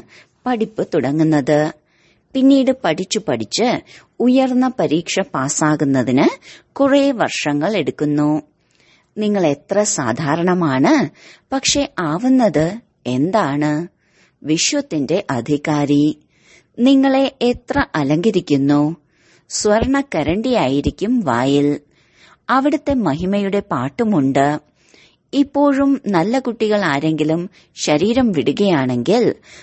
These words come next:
നല്ല വീട്ടിൽ ചെന്ന് ജന്മമെടുക്കുന്നു. അപ്പോൾ സ്വർണക്കരണ്ടി വായിലുണ്ടാകും. അഡ്വാൻസായി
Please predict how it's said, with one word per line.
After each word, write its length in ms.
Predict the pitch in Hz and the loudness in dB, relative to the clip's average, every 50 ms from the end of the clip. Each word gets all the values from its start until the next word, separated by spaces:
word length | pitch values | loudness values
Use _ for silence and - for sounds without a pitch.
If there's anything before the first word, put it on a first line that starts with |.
| - _ - | -18 _ -4
നല്ല 320 | 233 254 277 285 285 294 302 | 0 2 2 4 4 4 2
വീട്ടിൽ 460 | 262 180 147 139 - - 165 165 160 - | 2 2 0 -2 -2 -2 -2 -2 -2 -2
ചെന്ന് 560 | - 143 117 120 123 139 247 320 - _ - | -2 0 0 0 0 0 -2 -2 -4 _ -10
ജന്മമെടുക്കുന്നു. 1080 | - - 127 120 131 175 226 220 196 170 135 - - - 156 151 151 151 151 156 160 160 _ _ _ _ _ _ _ - - - - - _ - - 262 | -6 -4 -2 -2 0 0 0 0 2 0 0 0 0 -2 0 0 2 2 2 2 0 -2 _ _ _ _ _ _ _ -20 -20 -20 -20 -20 _ -4 -2 -2
അപ്പോൾ 320 | 269 - 277 277 285 285 | -2 0 0 0 2 0
സ്വർണക്കരണ്ടി 1080 | 277 - - 240 240 240 233 262 269 269 - - 185 156 143 143 143 143 175 180 - _ - | 0 -2 -2 -2 -2 -4 -2 -2 -4 -4 -4 -4 -6 -4 -4 -4 -4 -4 -4 -6 -6 _ -8
വായിലുണ്ടാകും. 1160 | 156 147 139 147 185 226 240 226 190 165 147 135 151 147 143 143 131 143 143 147 151 156 - _ _ _ _ _ _ _ _ _ _ _ - _ _ _ _ _ _ - | -4 -4 -2 0 0 0 2 2 2 0 0 0 0 0 0 0 0 0 0 -2 -2 -6 -8 _ _ _ _ _ _ _ _ _ _ _ -20 _ _ _ _ _ _ -4
അഡ്വാൻസായി 1000 | 185 220 208 208 240 262 277 269 277 277 - - 214 175 151 147 143 147 160 175 | -2 -2 -2 -2 -2 0 0 0 0 0 0 -2 -4 -4 -4 -4 -4 -4 -4 -6